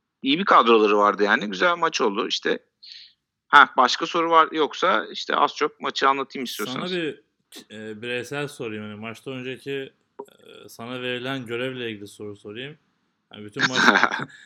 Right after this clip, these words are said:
Speaker 2: <laughs> bütün maç boyunca bir devle mücadele etti. Yani maç öncesi bunun psikolojisi nasıldı?
Speaker 1: Vallahi yani iki tane devle mücadele ettim aslında. İki tarafta da oynadım ama genelde yetmiş numaranın karşısında oynadım. Habetti'nin karşısında oynadım.
Speaker 2: Hı hı.
Speaker 1: Ee, yani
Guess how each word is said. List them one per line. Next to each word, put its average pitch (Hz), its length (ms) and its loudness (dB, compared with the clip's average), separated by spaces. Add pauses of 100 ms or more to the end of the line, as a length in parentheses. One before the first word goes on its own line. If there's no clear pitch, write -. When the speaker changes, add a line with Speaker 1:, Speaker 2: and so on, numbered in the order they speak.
(240)
Speaker 2:
<laughs> - 580 -18
bütün 123 220 -14
maç 135 300 -8
boyunca 127 400 -8
bir 139 340 -6
devle 139 400 -2
mücadele 135 520 -4
etti. 139 260 -8
Yani 107 140 -10
maç 117 220 -10
öncesi 127 360 -10
bunun 135 200 -10
psikolojisi 131 480 -8
nasıldı? 123 420 -12 (920)
Speaker 1:
Vallahi 185 320 6
yani 185 220 2
iki 156 220 -6
tane 202 300 4
devle 139 220 2
mücadele 117 360 -2
ettim 113 220 -6
aslında. 110 240 -4
İki - 100 -10
tarafta 156 360 4
da 175 40 2
oynadım 185 280 -2
ama 220 120 -6
genelde 165 500 2 (160)
yetmiş 151 380 -4
numaranın 160 260 0
karşısında 147 400 2
oynadım. 127 160 -2
Habetti'nin 110 500 -2
karşısında 113 420 2
oynadım. 123 280 -2 (120)
Speaker 2:
Hı 120 60 -16
hı. 117 440 -8
Speaker 1:
Ee, 120 560 6 (360)
yani 262 480 0